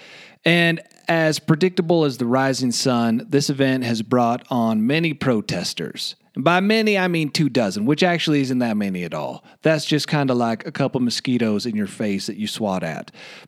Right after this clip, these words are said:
But there was, however, an online petition that, uh, wanted to get rid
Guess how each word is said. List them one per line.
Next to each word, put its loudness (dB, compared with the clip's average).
But 4
there 4
was, 2
however, 4
an 0
online 2
petition 2
that, 2
uh, 4
wanted 0
to 0
get 2
rid 2